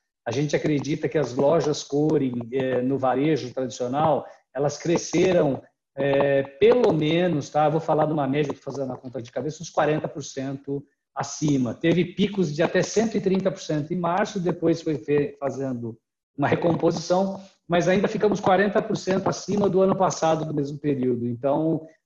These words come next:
no varejo, né? Já o atacado, ele sentiu um pouco. Eu acho que as lojas que não são tão especializadas quanto as lojas Corim são, que são lojas especialistas em orgânicos, eu, eu vi um, uma, agora ela já está caindo, nós estamos cerca de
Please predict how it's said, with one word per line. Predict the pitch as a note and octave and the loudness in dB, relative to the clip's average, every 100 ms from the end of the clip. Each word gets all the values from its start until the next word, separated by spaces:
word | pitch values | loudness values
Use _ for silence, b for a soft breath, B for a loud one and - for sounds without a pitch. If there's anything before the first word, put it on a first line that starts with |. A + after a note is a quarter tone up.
| - | 0
no | E3 | 2
varejo, | F3 F3+ C#3+ C3 A2 A#2+ | 4 4 4 4 0 -4
né? | C#3+ D#3 - _ | -2 -4 -8 _
Já | C#3+ A#3+ | 2 4
o | B3 | 6
atacado, | A#3 A#3 G3+ G#3 G#3 G3+ | 4 2 0 4 4 4
ele | G#3+ | 2
sentiu | - G#3+ G3 G3+ | 0 -2 -2 -2
um | G#3 G3 | -2 0
pouco. | E3+ C#3+ B2+ - B2+ | 2 2 2 0 0
Eu | C#3+ | 2
acho | D#3 - D#3+ | 2 0 -4
que | E3+ | 0
as | E3+ C#3 | 0 0
lojas | A#2+ C#3+ F3 E3 D#3 | -2 0 2 2 0
que | - | -2
não | D#3+ F#3+ | -2 0
são | - G3 G3+ G3 | -2 -4 -6 -6
tão | - A#3 | -2 -2
especializadas | A3+ - F3+ F3+ D#3+ C3+ C#3+ B2+ A#2+ | -2 -2 -2 -2 -2 -2 -2 -2 -6
quanto | - D3+ E3 E3 - G#2+ - _ _ _ | -6 0 0 0 -4 -14 -16 _ _ _
as | B2 A#2 | -4 0
lojas | D3 C#3 C3+ | 2 2 -2
Corim | - D3 C#3 | 0 2 2
são, | C3 - D#3 D#3+ | -2 0 2 2
que | C#3+ | 0
são | D3 | 0
lojas | C#3 C#3 C3+ | 2 2 0
especialistas | C3 D#3 - C#3 E3+ G3+ C#3+ B2 | -2 -4 -2 0 2 0 -2 -2
em | B2 | -4
orgânicos, | A#2 C3+ F#3+ E3+ A#2 A2+ - _ _ _ | -2 0 2 0 -2 -10 -16 _ _ _
eu, | D#3 F3+ - - | 2 2 0 -4
eu | E3+ F#3 | 4 4
vi | A#2 C3 G3 | 4 2 4
um, | G#3 G#3 G#3 | 4 2 0
uma, | - F#3+ F#3 F3 F3 E3+ D#3+ D3 | -2 -2 0 0 2 2 2 2
agora | D#3 D#3 E3 F3 F#3 | 4 6 6 6 4
ela | F#3 F3 F3+ F3 | 4 2 4 4
já | E3+ | 4
está | F3+ - F3+ | 2 2 2
caindo, | E3+ D#3+ F3+ F#3 | 4 4 2 2
nós | F#3+ F3+ | 0 0
estamos | - F3+ F3+ | 0 -2 -2
cerca | - F3+ F#3 E3+ | -2 -4 -2 -4
de | D3+ F#3+ G3+ | 0 0 0